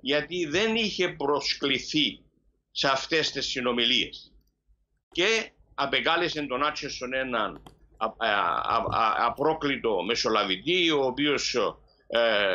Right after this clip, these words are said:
ε, ε, ε, δούλευε στα παρασκήνια της Γενέβης για να εκτροχιάσει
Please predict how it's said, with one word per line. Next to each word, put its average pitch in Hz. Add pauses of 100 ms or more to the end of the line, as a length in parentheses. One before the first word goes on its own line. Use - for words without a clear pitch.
ε, -
ε, 110
ε, 85
δούλευε 139
στα 127
παρασκήνια 123
της 117
Γενέβης 131
για 135
να 123
εκτροχιάσει 127